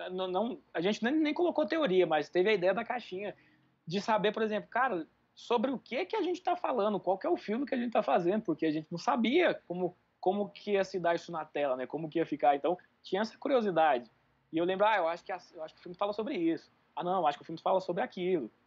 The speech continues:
Não, eu acho que a teoria é essa, a teoria é aquela. E acabou que a gente criou mil teorias, mas não escreveu nenhuma. E eu só fui ver mesmo e falei assim, "Caraca, então é isso que fala o filme." Tipo assim, qu-, quando eu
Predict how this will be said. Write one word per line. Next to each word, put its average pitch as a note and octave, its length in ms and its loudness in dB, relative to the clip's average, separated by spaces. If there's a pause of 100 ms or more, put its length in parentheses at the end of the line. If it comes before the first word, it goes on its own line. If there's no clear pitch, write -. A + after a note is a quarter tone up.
(120)
Não, E3+ 260 2
eu C#3+ 60 4
acho D#3 140 0
que F#3 80 0
a F3 40 -2
teoria F3+ 260 0
é F3 400 4
essa, C#3 180 -6
a C#3 40 -10
teoria D3+ 280 -2
é - 20 0
aquela. F3+ 480 0 (360)
E F3+ 60 2
acabou A3+ 360 2
que A3 80 -4
a A3+ 40 -2
gente A3 180 -4
criou A3+ 180 -2
mil A3+ 160 -2
teorias, A#3 400 0
mas A#3 140 -2
não A#3 60 -4
escreveu G#3+ 340 0
nenhuma. G#3+ 420 -2 (340)
E F3 60 0
eu G#3+ 100 4
só B3 220 2
fui C#4 260 0
ver G3+ 220 4
mesmo F#3+ 240 2
e D#3+ 40 -16
falei G3 160 0
assim, E3+ 260 -6 (180)
"Caraca, G3 460 -8
então G3 340 0 (140)
é G#3 180 4
isso F3 380 0
que - 120 -4
fala - 220 -4
o - 60 0
filme." G3 480 4 (360)
Tipo - 160 -2
assim, F3 460 2 (760)
qu-, - 140 -8 (260)
quando F3+ 200 4
eu A3 220 0